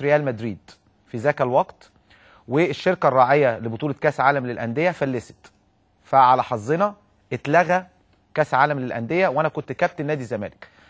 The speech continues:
فلو كان ده اتلعب، كنت دايمًا هقعد أقول في تاريخي إن أنا كنت كابتن نادي الزمالك في كأس العالم للأندية، وإن نادي الزمالك هو أول فريق لعب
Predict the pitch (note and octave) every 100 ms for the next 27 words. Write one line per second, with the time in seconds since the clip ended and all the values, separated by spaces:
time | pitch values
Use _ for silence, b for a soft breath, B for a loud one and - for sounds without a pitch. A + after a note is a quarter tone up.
0 | b - A#2+ _ _ _ _ _ - E3
1 | F3+ F#3+ F3 F3 E3+ E3+ F3+ - D3 -
2 | D3 F3 E3 D3+ B2+ D3 C#3+ C#3+ A2 C#3+
3 | D3+ - C3+ A#2+ D3 D#3+ E3+ C#3 C3 C3
4 | B2+ A2+ A2 D3 - D3+ C#3 B2 C#3 B2+
5 | B2+ G#2+ G#2+ C#3 D3 D3 b b - A#2+
6 | B2 C#3+ - A2+ C3+ C#3 A#2+ G#2+ G2+ A#2
7 | D#3+ D#3 B2+ G#2 B2 B2+ G#2+ G#2 C3+ D#3
8 | - A#2 B2+ C#3+ B2 A#2+ C3+ A#2 C3 C3+